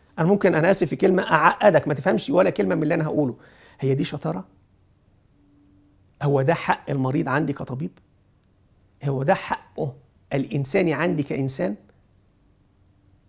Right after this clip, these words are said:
لا، ببرا-، ببساطة جدًا وبطريقة بسيطة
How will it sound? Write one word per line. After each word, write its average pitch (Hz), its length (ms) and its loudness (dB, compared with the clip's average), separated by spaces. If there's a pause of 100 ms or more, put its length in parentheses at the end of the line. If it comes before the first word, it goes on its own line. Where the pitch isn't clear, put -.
لا، - 120 -20 (100)
ببرا-، 139 580 -8
ببساطة 135 440 -6
جدًا 151 340 -6 (520)
وبطريقة 143 540 -2
بسيطة 127 540 -8